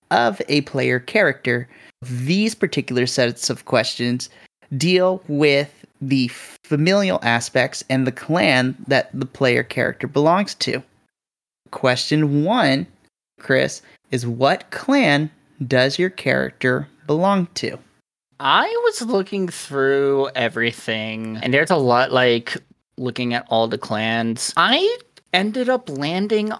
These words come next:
Speaker 2: on the Phoenix clan. The thing that really attracted me to that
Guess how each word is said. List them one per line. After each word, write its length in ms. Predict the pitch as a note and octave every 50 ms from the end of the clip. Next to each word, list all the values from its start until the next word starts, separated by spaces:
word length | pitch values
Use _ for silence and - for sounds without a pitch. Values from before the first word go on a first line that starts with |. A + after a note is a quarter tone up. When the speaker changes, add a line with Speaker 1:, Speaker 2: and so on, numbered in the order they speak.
| - -
Speaker 2:
on 760 | C3 B2 B2 B2 B2 B2+ C3 B2+ C3 C3 C3 C3 C3+ C3+ C3+ C3+
the 160 | C#3 B2 D3+
Phoenix 480 | C#3+ - - F#3 G3+ A3+ F#3 - - -
clan. 480 | - - C2+ C2+ - - - - - - - -
The 140 | D#3 D#3+ D3+
thing 280 | D#3 - A3 C4+ G#4 G#4+
that 220 | G#4 F#4 - -
really 720 | E3 D#3+ E3+ F3+ F#3 F3+ F3+ F3+ F3 E3 D#3+ D#3 D3 C#3 -
attracted 680 | - E3 - - - - E3+ E3 F3+ - - G3 F3
me 520 | F3 D3+ D3 C#3+ C3+ C3+ C3+ C3+ C#3 D3 - _ _ _ _ _ _ _ _ _ _ _ _ _ _ _ _ _
to 300 | - - - D3+ C#3 B2
that 500 | A#2 B2 A#2+ A#2+ A#2 A2 A2 A2+ A2+ -